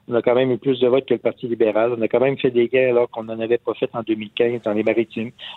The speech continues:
On a maintenu notre pourcentage au Québec. On aurait souhaité plus. Il y a quand même des éléments positifs là-dedans.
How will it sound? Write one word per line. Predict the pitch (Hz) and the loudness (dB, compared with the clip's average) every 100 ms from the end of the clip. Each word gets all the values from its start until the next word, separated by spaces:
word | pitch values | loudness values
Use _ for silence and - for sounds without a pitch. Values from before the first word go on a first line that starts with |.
| - | -2
On | 107 | 0
a | 120 | 2
maintenu | 135 - 143 | 2 0 0
notre | 135 - | 0 0
pourcentage | 123 - 117 - 123 117 | -2 0 -2 0 0 0
au | 110 | -2
Québec. | - 101 113 - | -2 0 -2 -4
On | 113 | -4
aurait | 110 131 | 0 2
souhaité | 139 139 147 | 0 0 0
plus. | 135 151 - - _ _ _ | 0 -2 -2 -14 _ _ _
Il | 123 | -2
y | |
a | 127 | 0
quand | 120 | 0
même | 127 123 | -2 0
des | 113 | 0
éléments | 110 107 110 | 2 0 -2
positifs | 104 107 98 - - | -4 -6 -6 -6 -4
là-dedans. | 104 - | -6 -8